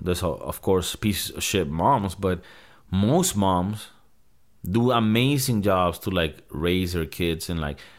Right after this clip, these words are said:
and not complain and just always, like, be ready for more and have energy for more. And,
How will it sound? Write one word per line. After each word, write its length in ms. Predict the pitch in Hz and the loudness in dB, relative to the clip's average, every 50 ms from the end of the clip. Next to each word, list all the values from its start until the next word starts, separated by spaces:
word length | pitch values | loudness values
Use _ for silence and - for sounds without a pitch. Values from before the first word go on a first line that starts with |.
| - - - - - - | -20 -20 -20 -20 -10 -4
and 120 | - 101 | 0 2
not 240 | 104 120 139 170 - | 4 6 6 4 4
complain 600 | - 156 143 127 - 123 135 147 143 120 98 85 | 2 0 0 2 2 2 4 4 4 2 2 0
and 120 | 76 87 95 | -2 -2 -2
just 160 | 95 95 - | 0 0 2
always, 380 | 104 120 120 127 139 131 135 | 4 4 4 6 4 4 4
like, 260 | 127 113 107 92 92 92 | 4 2 2 2 0 0
be 160 | 107 113 120 | 2 4 4
ready 280 | 117 120 120 120 123 | 6 6 6 4 4
for 180 | 117 - 117 104 | 2 2 0 2
more 280 | 98 101 110 113 117 113 | 2 2 4 4 4 4
and 120 | 107 104 | 4 4
have 220 | 107 107 107 107 | 4 4 6 6
energy 340 | 110 113 110 113 113 110 113 | 6 4 4 2 2 2 0
for 240 | 104 - - 104 95 | 0 2 0 0 2
more. 320 | 95 98 101 104 110 110 | 2 2 2 2 2 2
And, 240 | 110 98 85 80 78 | 2 0 0 -2 -4